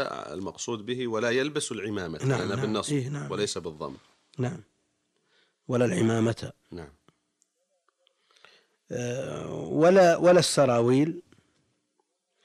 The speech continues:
Speaker 2: يقول الكرماني: "السراويل أعجمية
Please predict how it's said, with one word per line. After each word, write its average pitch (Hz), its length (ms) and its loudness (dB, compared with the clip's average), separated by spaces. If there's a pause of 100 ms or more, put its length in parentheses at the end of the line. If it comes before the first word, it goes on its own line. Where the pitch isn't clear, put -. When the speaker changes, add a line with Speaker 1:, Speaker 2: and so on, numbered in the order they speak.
(240)
Speaker 2:
يقول 147 280 2
الكرماني: 131 640 2
"السراويل 120 760 2
أعجمية 110 840 -2